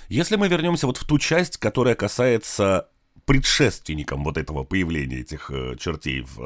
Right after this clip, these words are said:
э, странах Балтии, ещё в ряде стран говорят о том, что из такого яйца вылупляется змей Василиск, тоже, в общем-то, такое своеобразное существо. А, причём тут, в общем-то, петух, и почему он вообще теоретически мог бы снести яйцо?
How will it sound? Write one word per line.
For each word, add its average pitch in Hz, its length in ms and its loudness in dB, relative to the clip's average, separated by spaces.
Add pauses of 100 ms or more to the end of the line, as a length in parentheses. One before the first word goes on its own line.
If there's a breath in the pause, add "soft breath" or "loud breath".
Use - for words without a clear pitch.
э, - 20 -14
странах 76 360 -6
Балтии, 85 500 0
ещё 73 260 -4
в 71 60 -2
ряде 67 360 -2 (380 loud breath)
стран 80 460 2
говорят 76 380 0
о 76 40 -6
том, 73 160 -4
что - 140 -8
из 71 80 -6
такого 76 340 -2
яйца 69 360 -2
вылупляется 69 720 -4
змей 69 320 -2
Василиск, 82 760 -2 (260)
тоже, 113 240 2
в 104 60 2
общем-то, 90 640 0
такое 78 400 -2
своеобразное 78 680 2
существо. 85 640 0 (360 loud breath)
А, 90 200 6
причём 170 480 2
тут, 127 240 -2
в 101 60 0
общем-то, 110 360 0
петух, 131 440 2
и 104 40 -2
почему 110 460 0
он 90 260 2
вообще 87 360 2
теоретически 101 720 0
мог 87 280 2
бы 98 140 2
снести - 400 -2
яйцо? 82 520 0